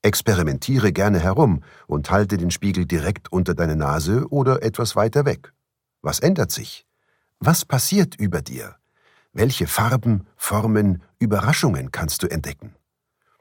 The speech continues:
Falls du dabei weiter spazierst, vergiss nicht, ab und zu mal einen Blick auf den Boden zu werfen.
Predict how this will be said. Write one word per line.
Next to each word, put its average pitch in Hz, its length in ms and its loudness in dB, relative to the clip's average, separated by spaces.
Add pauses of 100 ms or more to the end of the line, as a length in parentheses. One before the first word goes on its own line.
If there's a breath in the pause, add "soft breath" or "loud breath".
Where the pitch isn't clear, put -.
(520)
Falls - 340 4
du 131 140 -2
dabei 104 400 2
weiter 98 320 0
spazierst, 107 680 -2 (280 soft breath)
vergiss 147 360 0
nicht, - 300 -2
ab 180 180 0
und 147 200 0
zu 139 180 -2
mal 120 220 2
einen 92 320 0
Blick 82 280 -6
auf 98 140 -6
den 127 240 -2
Boden 78 400 -2
zu - 220 -8
werfen. - 400 -12